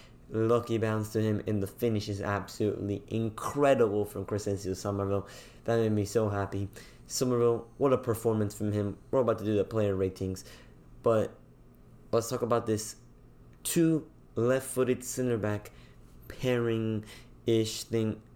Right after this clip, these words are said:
I do not like it. It's, it's not it, in my opinion. The two center back pairing, it's just, it's never been it, in my opinion,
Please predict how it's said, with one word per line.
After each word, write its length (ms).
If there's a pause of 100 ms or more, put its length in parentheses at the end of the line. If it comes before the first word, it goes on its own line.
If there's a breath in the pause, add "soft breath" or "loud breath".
(340)
I 80
do 120
not 160
like 220
it. 80 (480)
It's, 400 (800 loud breath)
it's 220
not 260
it, 160 (320)
in 140
my 120
opinion. 500 (320)
The 100
two 300
center 300
back 280
pairing, 440 (480 loud breath)
it's 340
just, 420 (1500 loud breath)
it's 160
never 260
been 220
it, 220
in 120
my 140
opinion, 440